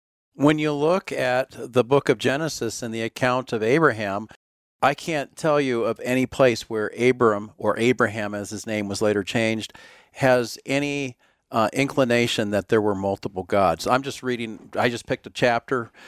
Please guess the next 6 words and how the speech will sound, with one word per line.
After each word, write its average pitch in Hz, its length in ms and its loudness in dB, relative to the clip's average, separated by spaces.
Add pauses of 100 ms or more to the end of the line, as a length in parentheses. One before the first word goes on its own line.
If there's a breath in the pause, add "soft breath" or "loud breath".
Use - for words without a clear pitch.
(140 loud breath)
uh, 113 140 4
Genesis 127 460 0
seventeen, 120 720 -4
verse 117 280 4
one. 131 280 4
"When 113 140 -4